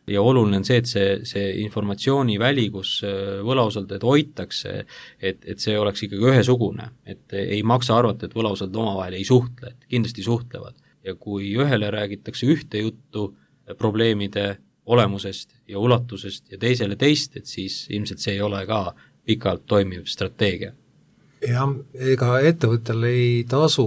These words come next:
Speaker 2: ka loota selle peale, et, äh, mis juhtub, et äkki läheb paremaks. Et see, ikka see ootus ja lootus on olemas, et seda on näha ka praktikas väga palju, et, äh,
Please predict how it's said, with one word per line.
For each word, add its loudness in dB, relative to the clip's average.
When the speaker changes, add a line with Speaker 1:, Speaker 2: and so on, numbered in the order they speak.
Speaker 2:
ka -4
loota 4
selle 4
peale, -8
et, -14
äh, -6
mis -4
juhtub, 0
et -16
äkki -6
läheb -8
paremaks. -14
Et -8
see, -2
ikka -2
see 4
ootus 6
ja 0
lootus 4
on -8
olemas, -8
et -20
seda -4
on 2
näha 2
ka -10
praktikas -2
väga -10
palju, -6
et, -16
äh, -10